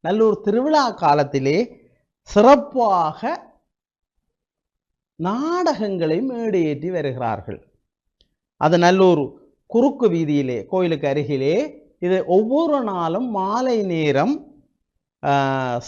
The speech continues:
சிறுவர்களுக்கான நாடகம், பெரியோர்களுக்கான நாடகம், நாட்டுக்கூத்து என பல வகையாக நல்லூர்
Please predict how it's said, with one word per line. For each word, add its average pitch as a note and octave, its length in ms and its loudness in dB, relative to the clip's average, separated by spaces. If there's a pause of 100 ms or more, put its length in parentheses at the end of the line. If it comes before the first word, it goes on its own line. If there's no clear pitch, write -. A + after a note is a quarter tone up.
சிறுவர்களுக்கான E3 840 4
நாடகம், A3+ 720 -4
பெரியோர்களுக்கான D#3 840 -2
நாடகம், G#3+ 760 -6
நாட்டுக்கூத்து D#3 800 -4
என E3 360 -2 (220)
பல D4+ 420 2
வகையாக F#3 920 0 (460)
நல்லூர் A3+ 720 0